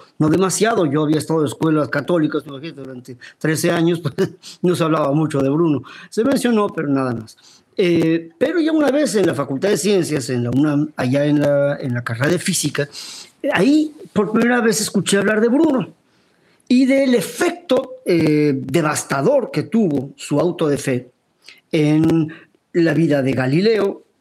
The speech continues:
en la vida de Descartes y en la de muchos otros, ¿no? Entonces, em, yo, eh, y en aquel momento me acuerdo la, la profesora que me, nos habló del tema, hizo una observación que a mí me llamó mucho la atención. Dijo que era un precursor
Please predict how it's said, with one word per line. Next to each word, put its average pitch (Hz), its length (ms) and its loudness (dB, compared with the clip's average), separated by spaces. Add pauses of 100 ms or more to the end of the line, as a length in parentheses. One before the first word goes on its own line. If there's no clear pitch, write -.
(100)
en 147 200 2
la 135 80 0
vida 147 280 2
de 127 160 0
Descartes 147 680 -2 (460)
y 135 120 2
en 127 80 2
la 123 100 0
de 135 80 2
muchos 165 360 0
otros, - 340 -12
¿no? 160 180 -6 (560)
Entonces, 254 640 2
em, 180 640 4 (100)
yo, 233 220 0 (100)
eh, 202 320 2
y 214 200 2
en 196 380 2
aquel 208 260 0
momento 254 380 2
me 185 120 2
acuerdo 180 300 0
la, 156 160 0 (160)
la 131 280 -2
profesora 139 480 -2
que - 120 -4
me, 131 160 -2
nos 123 300 -16
habló 131 220 -2
del 180 200 0
tema, 165 280 0 (520)
hizo 262 260 2
una 294 80 4
observación 208 540 0
que 196 100 -2
a 185 40 2
mí 214 140 4
me 196 300 2
llamó 151 240 2
mucho 170 260 0
la 170 80 2
atención. 190 340 0
Dijo 208 240 0
que 202 120 0
era 220 80 2
un 220 120 2
precursor 180 840 -2